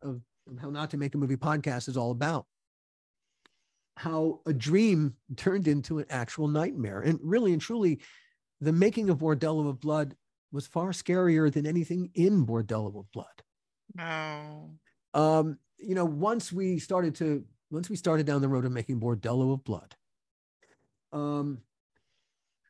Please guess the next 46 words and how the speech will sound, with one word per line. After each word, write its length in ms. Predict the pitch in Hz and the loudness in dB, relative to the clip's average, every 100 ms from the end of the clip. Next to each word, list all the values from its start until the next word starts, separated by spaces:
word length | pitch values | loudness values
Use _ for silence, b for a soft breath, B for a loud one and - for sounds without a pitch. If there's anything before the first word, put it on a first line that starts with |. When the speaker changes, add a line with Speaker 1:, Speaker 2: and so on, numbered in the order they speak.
| _ _ _ - | _ _ _ -10
Speaker 1:
we, 280 | 165 220 226 | 0 2 2
we 200 | 175 214 | 2 0
became 360 | 190 - 185 | 0 0 0
a 40 | 180 | 0
pawn 640 | - - 262 180 165 151 - _ _ _ _ _ | -2 -2 2 4 2 -2 -8 _ _ _ _ _
to 80 | 214 | -2
everything. 600 | 233 254 262 240 175 117 - _ _ | 2 2 4 2 0 -6 -10 _ _
Um, 440 | 170 165 165 160 - _ _ _ _ _ _ _ _ _ _ | 0 0 0 -6 -12 _ _ _ _ _ _ _ _ _ _
first 240 | - 233 233 | 2 4 6
of 60 | |
all, 60 | 170 | 6
we 100 | 156 | 8
weren't 160 | 185 | 8
gonna 120 | 185 175 | 6 4
make 180 | 160 | 4
this 120 | 151 127 | 2 2
movie 200 | 147 135 | 2 2
in 100 | 127 | 2
New 100 | 120 | 0
Orleans. 300 | 127 120 123 | 0 2 2
There's 120 | 175 | 2
no, 120 | 170 117 113 | 0 -8 -8
no 80 | 180 | -2
reason 200 | 170 151 | -2 0
to 60 | |
go 20 | 139 | 0
to 100 | 139 | 0
New 80 | |
Orleans. 400 | 151 208 190 160 156 | 0 0 0 -2 -4
All 100 | 180 | 0
right, 120 | 156 | 0
so 60 | 160 | 0
we 100 | 190 | -2
assumed 220 | 185 185 | 0 0
we 60 | 170 | 0
were 40 | |
gonna 140 | 156 151 | 0 -2
make 180 | 175 | -2
this 140 | 170 156 | -4 -6
thing 180 | 160 151 | -2 0
in 80 | |
New, 180 | 143 147 - | 2 0 0
in, 200 | 151 151 | -4 -2
in 80 | 151 | 0
Los 240 | 160 175 | 0 0
Angeles. 460 | 196 226 139 104 | 0 0 0 -2